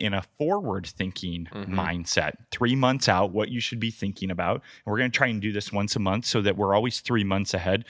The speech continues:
Speaker 2: Yep.
Speaker 1: Some of the things within multi-site that we feel like we're thinking about at this point, but also that, um, we've seen other churches thinking about in these seasons too. And as we're recording this,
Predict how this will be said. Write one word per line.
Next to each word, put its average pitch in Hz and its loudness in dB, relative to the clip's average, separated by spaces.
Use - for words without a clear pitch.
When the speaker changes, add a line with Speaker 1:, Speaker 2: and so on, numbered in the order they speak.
Speaker 2:
Yep. 131 4
Speaker 1:
Some 151 0
of 170 2
the 147 2
things 131 0
within 110 -2
multi-site 104 -2
that - 0
we 117 -6
feel 101 -2
like 95 -4
we're 120 -4
thinking 95 -8
about 87 -4
at 82 -8
this 82 -12
point, 92 -6
but - 0
also 113 2
that, 92 2
um, 98 0
we've 98 -2
seen 95 0
other 92 0
churches - -6
thinking 87 -10
about 87 -6
in 92 -6
these 87 -6
seasons 87 -6
too. 82 -2
And 127 4
as 139 6
we're 135 2
recording 139 -2
this, 120 -2